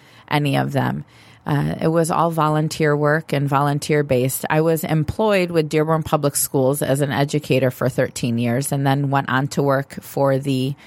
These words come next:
nineteenth District Court in Dearborn for Judge Mark Summers for four years, and then went to University of Michigan Dearborn for four years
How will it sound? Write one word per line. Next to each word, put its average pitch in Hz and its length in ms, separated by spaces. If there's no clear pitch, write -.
nineteenth 151 540
District 147 380
Court 143 340
in 135 160
Dearborn 139 600
for 135 180
Judge 127 400
Mark 131 280
Summers 135 680
for - 180
four 139 280
years, 127 560
and 151 180
then 143 220
went 143 280
to 147 260
University 143 800
of 135 100
Michigan 143 520
Dearborn 165 520
for - 180
four 127 280
years 123 480